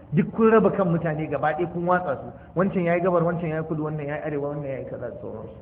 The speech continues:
Ya kamata masu kiran mutane su ji tsoron Allah su gaya mabiya gaskiya. Su daina ɗora su akan ra'ayi, su daina ɗora su akan me? Akan son zuciya.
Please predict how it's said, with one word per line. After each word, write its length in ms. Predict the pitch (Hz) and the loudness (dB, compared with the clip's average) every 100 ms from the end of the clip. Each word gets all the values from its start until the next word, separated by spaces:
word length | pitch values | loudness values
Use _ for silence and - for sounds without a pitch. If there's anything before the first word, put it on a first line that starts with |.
| - - - - - - - - - 359 - - - - - - - - - - | -20 -20 -20 -20 -20 -20 -20 -18 -18 -18 -18 -20 -20 -20 -20 -20 -20 -20 -20 -2
Ya 100 | - | 0
kamata 340 | 190 185 180 170 | 2 0 0 0
masu 220 | 156 - | 0 -2
kiran 180 | 196 170 | 0 2
mutane 380 | 170 175 165 180 | 2 2 0 0
su 60 | - | -2
ji 80 | 170 | -4
tsoron 300 | 180 165 180 | 0 0 0
Allah 240 | 214 190 | 0 0
su 60 | - | 2
gaya 180 | 170 160 | 2 2
mabiya 360 | 160 151 143 | 0 0 0
gaskiya. 380 | 139 139 - 139 - - - - - - - - - | 0 -4 -4 -4 -4 -12 -18 -20 -20 -20 -20 -20 -8
Su 80 | - | -2
daina 240 | 151 196 196 | 4 4 4
ɗora 340 | 180 180 170 | 4 4 4
su 80 | 175 | 2
akan 320 | 160 180 160 | 0 0 4
ra'ayi, 400 | 180 180 170 170 160 | 4 4 2 0 0
su 60 | |
daina 220 | 156 170 | -2 -2
ɗora 300 | 156 170 160 - | -2 -2 -2 -4
su 60 | |
akan 300 | 151 151 160 | -6 -4 -2
me? 160 | 143 117 - - - | -4 -6 -14 -18 -8
Akan 320 | 151 185 160 - | -2 2 2 0
son 280 | 196 185 156 | 0 2 2
zuciya. 580 | 151 214 185 180 147 127 | 2 2 2 2 2 2